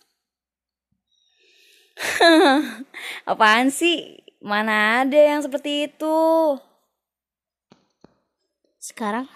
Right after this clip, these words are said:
Speaker 2: aku yang tertawa. <laughs> Lo gimana sih? Kan segala macam kata-katamu yang pedih telah membuat penyakit itu bersarang di dalam tubuhku. Raut wajahnya memudar,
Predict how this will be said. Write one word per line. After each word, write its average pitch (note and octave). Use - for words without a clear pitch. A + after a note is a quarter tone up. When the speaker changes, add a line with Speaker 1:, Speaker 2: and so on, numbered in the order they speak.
Speaker 2:
aku A3
yang G3+
tertawa. G3+
<laughs> -
Lo B3+
gimana B3
sih? G#4
Kan E4
segala C4
macam B3+
kata-katamu A#3+
yang D4
pedih A#3
telah A3+
membuat G#3
penyakit A#3
itu G#3+
bersarang B3
di B3
dalam A3
tubuhku. B3
Raut A#3+
wajahnya A#3+
memudar, A3+